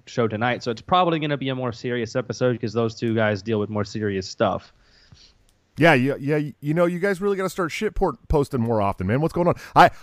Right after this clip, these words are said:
Speaker 2: I, today I was the one who pissed off the whole internet. Let's talk about some of these super chats. We got, uh, let's see. Clint Griffith, thank you for the super chat. He said,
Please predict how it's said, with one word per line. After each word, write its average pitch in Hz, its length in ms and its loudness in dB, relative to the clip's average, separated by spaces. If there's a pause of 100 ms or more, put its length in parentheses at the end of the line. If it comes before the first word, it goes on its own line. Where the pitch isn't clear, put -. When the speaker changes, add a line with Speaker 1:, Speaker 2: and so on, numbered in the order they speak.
(140)
Speaker 2:
I, - 80 -8
today 247 320 8
I 185 160 12
was 165 180 2
the 131 80 -2
one 120 120 -2
who 107 100 -4
pissed - 260 -6
off 95 180 -4
the 90 80 -8
whole 85 220 -6
internet. 78 320 -12
Let's 143 140 -6
talk 190 140 0
about 170 160 -2
some 160 80 -12
of 143 80 -10
these 123 100 -10
super 110 180 -12
chats. 98 240 -12
We 131 60 -12
got, 139 220 -6
uh, 117 340 -6
let's 127 180 -10
see. 95 540 -12
Clint 156 260 -8
Griffith, 151 380 -8
thank 147 220 -8
you 147 60 -14
for 143 120 -12
the 120 60 -10
super 131 200 -12
chat. 135 160 -4
He 127 40 -2
said, 120 200 -6